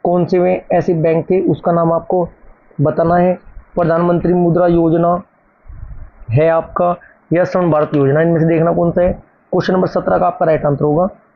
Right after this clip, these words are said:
बच्चों, क्वेश्चन नंबर सत्रह का right answer बताना है कि प्रधानमंत्री मुद्रा योजना के तहत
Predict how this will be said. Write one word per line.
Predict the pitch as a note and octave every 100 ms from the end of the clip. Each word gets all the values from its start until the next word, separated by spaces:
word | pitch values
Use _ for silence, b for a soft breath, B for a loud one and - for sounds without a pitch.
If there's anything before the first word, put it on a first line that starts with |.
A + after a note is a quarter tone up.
| _ -
बच्चों, | D#3 D3+ F#3+
क्वेश्चन | A3 _ _ - - - - - F3 E3 F#3+
नंबर | F3+
सत्रह | F3+ E3 F3+
का | F3
right | F3
answer | F3 E3 E3
बताना | D#3+ E3 E3+
है | F#3
कि | - F3
प्रधानमंत्री | - D#3+ E3 F3 E3+ - F#3 - - - -
मुद्रा | E3 F3 F#3
योजना | F3+ F3 E3+ F3
के | E3+
तहत | E3+ E3 E3+